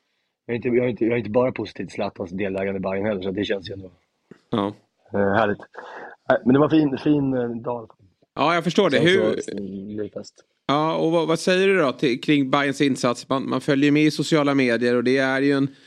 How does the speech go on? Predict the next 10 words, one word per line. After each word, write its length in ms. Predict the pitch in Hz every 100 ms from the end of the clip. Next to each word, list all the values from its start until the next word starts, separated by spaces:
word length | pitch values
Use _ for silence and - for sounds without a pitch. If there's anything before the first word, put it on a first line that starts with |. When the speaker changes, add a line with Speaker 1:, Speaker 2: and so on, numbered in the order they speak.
| - _ _ -
Speaker 2:
frustration 640 | 202 202 220 202 202 226
såklart 420 | 202 185 156 139
i, 20 | 139
i, 580 | 135 139 135 131 127 -
i 80 | 143
Bayernled 640 | 135 165 139 127 127 127 127
med 120 | 131
den 100 | 120
här 260 | 131 123
säsongstarten. 1040 | 120 127 147 127 117 156 151 151 120 113